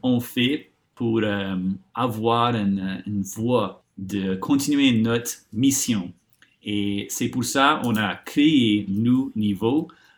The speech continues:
Euh, c'était pour, euh, avoir une autre méthode, une autre chaîne, on peut dire, euh, pour être capable de sortir du contenu ou, euh, de l'art où le français était au centre de ce qu'on faisait.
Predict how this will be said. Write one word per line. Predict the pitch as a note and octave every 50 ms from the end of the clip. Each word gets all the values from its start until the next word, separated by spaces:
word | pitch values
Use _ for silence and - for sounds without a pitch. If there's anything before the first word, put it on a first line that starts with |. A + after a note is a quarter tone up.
| _ -
Euh, | - G2 F#2+ F#2+ F#2+ G2
c'était | F#2+ - - - A#2
pour, | A2 - - B2
euh, | A#2 A2
avoir | G#2+ G2+ G2+ G2 F#2+ F#2+ G2+ B2 C3+ B2 C#3 C#3+ C3+
une | A#2+ A2 G#2 F#2+ -
autre | D#3 D#3+ D#3+ - - -
méthode, | B2+ B2 B2+ C3+ C3+ - - D#3 C#3+ C#3+ C3+ - -
une | A#2+ A#2 A#2+
autre | B2+ C3 B2+ - - - - - _ _
chaîne, | - - - - - - - C#3 C3 B2 B2+ B2+ B2+
on | B2+ B2+ B2+
peut | A#2+ C3+ A#2+
dire, | A2+ A2 A#2+ B2 B2 B2 B2 B2 A#2+ A#2 -
euh, | A2 G#2+ G#2 G2 F#2+ F#2+
pour | F#2+ - - A#2 A2+ A2 G#2+ G#2+ G#2 G2+ G#2 - _ _ _ _ _ _ _
être | - D#3 E3+ -
capable | - D#3 - - C#3 C3+ C#3 B2 G2+
de | G#2
sortir | - - - D3 D3+ C#3+ - - D#3
du | C3 A2+ G2+
contenu | - D3 D#3+ D#3 - C#3 C#3+ C#3+ D3 D#3 E3+ F#3 - - _ _ _ _ _ _ -
ou, | G#2+ G#2+ G#2+ G2+
euh, | G2 F#2+ F#2 F#2
de | F#2 F#2+ G#2+ G#2
l'art | F#2 F2+ F#2+ G#2+ A2 A2+ A#2+ B2 C3 C3+ C#3+ E3 E3+ - - - _ _ _
où | B2 B2 A#2+ A#2 A2+ A2 A2 - - _
le | - A#2 A2 A2
français | G#2+ - - - C3 C3+ C#3 D3 C#3+ C#3 - - - C#3 C3+ B2 G2+ - -
était | A2 G2+ - - A#2 G2+
au | A2+ A2
centre | G2+ - - B2+ B2+ B2+ B2
de | A2+
ce | - -
qu'on | - G#2 G2
faisait. | - G#2 G2+ G2 F#2+ A2 A#2+ C#3 D#3+ F#3 -